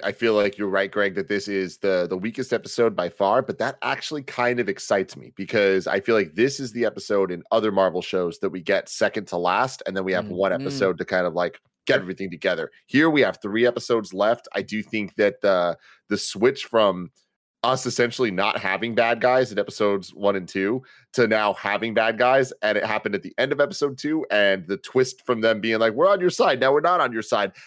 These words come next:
Speaker 1: happened so quickly that it makes me wonder, what are they trying to get to? Like, why did they speed through that so quickly in just the, in this one episode in particular? Um, but I think they have a lot of story to tell, and, um,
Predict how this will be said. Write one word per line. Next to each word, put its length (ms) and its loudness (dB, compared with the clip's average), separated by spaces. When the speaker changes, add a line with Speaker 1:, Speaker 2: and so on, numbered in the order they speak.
Speaker 1:
happened 260 -4
so 460 0
quickly 600 -8
that 300 2
it 100 2
makes 240 -2
me 80 -4
wonder, 560 2
what 180 2
are 60 4
they 100 2
trying 160 0
to 80 -6
get 220 -4
to? 280 -6
Like, 120 2
why 340 0
did 140 -2
they 100 -2
speed 460 -8
through 220 -6
that 220 2
so 120 0
quickly 440 -4
in 100 -6
just 300 -10
the, 280 2
in 100 -6
this 180 -6
one 280 -2
episode 400 -4
in 80 -10
particular? 640 -2
Um, 400 2
but 120 2
I 40 2
think 200 -2
they 60 4
have 120 4
a 40 6
lot 260 4
of 100 2
story 360 2
to 80 -6
tell, 540 2
and, 440 0
um, 260 0